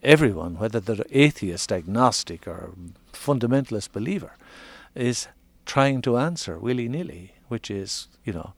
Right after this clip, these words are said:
who the heck am I? Am I just this two arms, two legs, and a body? Or is there more to me?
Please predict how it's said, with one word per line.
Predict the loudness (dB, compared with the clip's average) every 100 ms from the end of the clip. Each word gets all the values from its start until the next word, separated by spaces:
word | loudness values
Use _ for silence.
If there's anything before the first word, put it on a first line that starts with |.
| -20 -20 _
who | 0 0
the | 0
heck | -2 -6 -6
am | -4 -4 -4
I? | -8
Am | -10 -10
I | -10
just | -8 -8 -8 -8
this | -8 -6 -8 -10 -16 -10
two | -8 -8 -10 -12 -8
arms, | -8 -6 -10
two | -10 -8
legs, | -8 -10 -10
and |
a | -12
body? | -10 -10 -8 -10 -12 -10
Or | -10
is | -8
there | -10
more | -10 -10
to | -10 -8
me? | -8